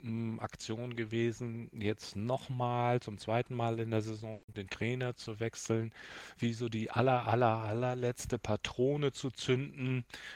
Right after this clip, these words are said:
Und dann hast du am Ende den fünften Trainer mit Wolf, den du noch bezahlen musst,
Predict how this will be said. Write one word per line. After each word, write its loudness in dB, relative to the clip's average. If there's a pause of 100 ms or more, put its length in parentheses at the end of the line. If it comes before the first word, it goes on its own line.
Und 0
dann 6
hast 4
du 8
am 6
Ende 4 (380)
den 8
fünften 2
Trainer 2 (420)
mit 0
Wolf, 4 (300)
den 4
du 0
noch -2
bezahlen 4
musst, -4